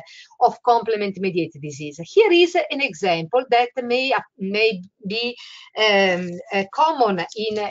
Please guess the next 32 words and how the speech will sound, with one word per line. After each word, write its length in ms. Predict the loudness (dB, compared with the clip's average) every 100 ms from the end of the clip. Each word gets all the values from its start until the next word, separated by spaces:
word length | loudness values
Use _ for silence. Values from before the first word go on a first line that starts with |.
| 0
a 160 | 0 0
clinical 440 | -2 -4 -2 -6
ground. 480 | -4 -4 -4 -6 -8
Uh, 760 | -8 _ -20 -20 -4 0 0 0
is 280 | -4 -4 0
a, 580 | 0 4 4 6 6 4 4
a, 200 | -2 2
an 120 | 2
adult 400 | 2 2 4 2 2 -2 -2
with 180 | -6 -6
suspicion 640 | -8 -6 -4 -4 -2 -2
of 120 | -2 _
T 160 | -2 0
M 100 | 0
A 380 | 0 2 2 0 -20 -20 _
with 300 | 0 0 0
all 360 | 0 2 2 4 2
the 140 | 2 0
symptoms 600 | 2 0 2 -4 -4 -2
of, 240 | 0 -2 -2
uh, 140 | -4 -2 -4
thrombocytopenia, 1160 | -2 -4 -4 -6 -6 -6 2 2 2 0 0 -2
hemolytic 480 | -6 -4 -4 -4 -8 -6
anemia, 640 | -6 -4 -4 0 2 2 -4 _ _ -4
renal 480 | 0 4 4 4 2 0
impairment. 720 | -6 -2 -2 -2 -2 -4 -6 -14 _ _ 2
T 160 | 2 4
T 160 | 2
P 140 | 2 -2
is 100 | -2
excluded 600 | -4 -4 -2 0 0 -4
because 400 | -4 2 2 2